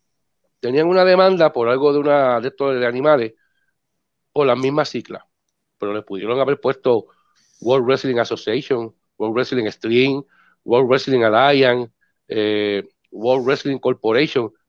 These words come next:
no Entertainment, y después salir a decir que es entretenimiento, para acabar de completar. Pues ya, ya ahí fue decadencia,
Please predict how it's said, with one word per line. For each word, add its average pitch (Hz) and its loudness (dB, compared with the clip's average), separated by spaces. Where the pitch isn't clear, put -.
no 120 0
Entertainment, 117 -2
y 110 -10
después 107 -4
salir 170 2
a 156 4
decir 165 -4
que 143 -2
es - -4
entretenimiento, 113 -2
para 104 2
acabar 98 0
de 117 2
completar. 104 -6
Pues 110 0
ya, 127 2
ya 120 0
ahí 143 2
fue 127 -4
decadencia, 107 -4